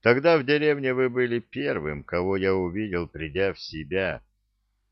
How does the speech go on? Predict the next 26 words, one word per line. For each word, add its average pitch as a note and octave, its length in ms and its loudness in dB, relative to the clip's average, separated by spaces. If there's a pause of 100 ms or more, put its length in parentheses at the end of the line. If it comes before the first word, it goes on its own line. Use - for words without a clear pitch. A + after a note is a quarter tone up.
(220)
А - 100 -2
лицо D#3+ 540 -2
у F3 60 -2
меня D3+ 240 -4
было B2+ 320 -2
все F#2+ 260 -4
в - 80 -16
саже, F#2+ 540 -4
я A2 100 0
потом C3+ 400 -4
его B2+ 220 -2
долго B2 360 -2
отмывал, F#2 680 -2
а F#2+ 120 0
вот A2 360 0 (520)
глаза, F#2+ 680 -2
они G2+ 260 0
у G2 40 -4
меня F#2+ 220 -4
приметные. F#2 720 -8 (500)
Если B2+ 460 0
и B2+ 140 -4
запоминает G#2+ 880 -4
кто, - 400 -12 (280)
так A2 160 2 (160)
именно G#2+ 640 -4